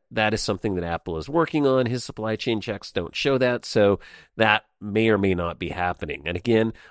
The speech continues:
all this pure speculation, <laughs> like, a lot of back and forth on analysts, and all three of these analysts in their own right have been accurate from time to time. So it's hard to know, you know, who to kinda believe and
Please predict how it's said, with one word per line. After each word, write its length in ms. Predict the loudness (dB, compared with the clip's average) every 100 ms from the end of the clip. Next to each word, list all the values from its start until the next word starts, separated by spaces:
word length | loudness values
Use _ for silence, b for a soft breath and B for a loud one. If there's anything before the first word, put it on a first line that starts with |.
| _ _
all 240 | -4 0
this 180 | 0 -2
pure 220 | -2 -4
speculation, 840 | -2 -2 -2 -2 0 0 2 2 2
<laughs> 40 |
like, 280 | -2 -2 -2
a 80 | -8
lot 300 | -6 -4 -4
of 60 | -2
back 220 | -2 -4
and 100 | -4
forth 280 | 0 0 0
on 140 | -4
analysts, 520 | -4 -4 -2 -2 -2
and 100 | -4
all 200 | -2 -4
three 320 | -6 -6 -4
of 100 | -2
these 160 | -2 -4
analysts 520 | -4 -2 -2 -4 -4
in 120 | -4
their 160 | -2 0
own 160 | -2 0
right 320 | 0 -2 -4 B B _
have 140 | -4
been 180 | -2 -4
accurate 520 | -4 -4 0 0 0
from 160 | -4 -6
time 220 | -4 -6
to 80 | -8
time. 360 | -4 -2 -2
So 120 | -6 -8
it's 120 | -2
hard 200 | 0 2
to 80 | 4
know, 300 | 4 4 0 b b -8
you 100 | -2
know, 200 | -2 -2 _ _ -2
who 180 | 2
to 80 | 2
kinda 360 | 2 0 2 2
believe 480 | 0 0 2 2 2
and 200 | 0